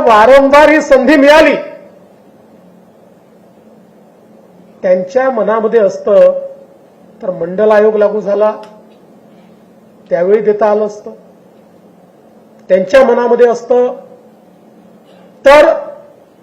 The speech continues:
वेगवेगळे जे काही निवाडे सर्वोच्च न्यायालयाचे आले त्याच्या आधी तर कोण कुठल्या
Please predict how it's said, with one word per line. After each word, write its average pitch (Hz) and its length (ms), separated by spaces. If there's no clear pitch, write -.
वेगवेगळे 247 1120
जे 202 120
काही 254 240
निवाडे 220 420
सर्वोच्च 233 460
न्यायालयाचे 226 520
आले 208 280
त्याच्या 220 320
आधी 202 280
तर 285 180
कोण 240 220
कुठल्या 269 420